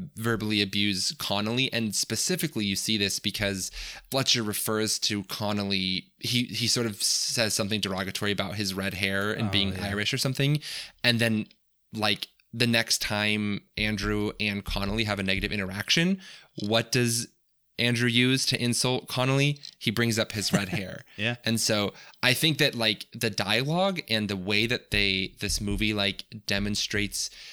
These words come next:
Speaker 1: how people who are abused often sort of become abusers in a sense. And again, not justifying any behavior, but it's very understandable to the extent of, like, Andrew feels incredibly powerless in this relationship with Fletcher. He's seeing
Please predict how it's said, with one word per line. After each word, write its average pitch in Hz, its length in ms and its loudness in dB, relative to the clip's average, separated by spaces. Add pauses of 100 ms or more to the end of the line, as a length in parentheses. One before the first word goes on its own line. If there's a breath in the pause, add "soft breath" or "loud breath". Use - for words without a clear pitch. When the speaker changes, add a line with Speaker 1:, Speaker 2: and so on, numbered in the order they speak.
(160 loud breath)
Speaker 1:
how 101 840 0 (720)
people - 260 0
who 117 120 0
are 104 120 2
abused 101 580 0 (160)
often 104 420 -2
sort 104 220 -2
of 98 200 -2 (540 loud breath)
become 117 340 2
abusers 104 540 0
in 110 100 -2
a 107 80 -2
sense. 104 480 -2 (300 loud breath)
And 123 140 2
again, 117 220 2
not 117 180 0
justifying 117 480 0
any 107 120 0
behavior, 104 480 -2
but 139 160 -2
it's 113 140 -2
very 113 260 0
understandable 107 680 -2
to 113 120 -6
the 101 120 -2
extent 104 340 -4
of, 98 80 -10
like, 98 200 0 (360 loud breath)
Andrew 135 340 2
feels 107 260 -2
incredibly 104 420 -2
powerless - 720 -2
in 113 160 -2
this 104 180 0
relationship 98 560 -2
with 95 120 -6
Fletcher. 101 480 -2 (260 loud breath)
He's 147 220 4
seeing 113 600 0